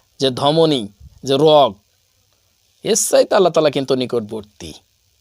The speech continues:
কতটুকু আপনার এই ঘাড়ের এখানে যে শিরা আছে,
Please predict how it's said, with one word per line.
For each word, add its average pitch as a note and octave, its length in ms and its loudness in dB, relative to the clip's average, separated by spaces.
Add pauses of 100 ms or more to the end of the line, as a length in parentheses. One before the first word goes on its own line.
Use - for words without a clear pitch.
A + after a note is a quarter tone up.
(720)
কতটুকু C#4 440 2
আপনার G3+ 280 4
এই F#3 140 6
ঘাড়ের D#3 300 4
এখানে F3 240 2
যে D#3+ 120 2
শিরা D#3 320 4
আছে, D#3 220 2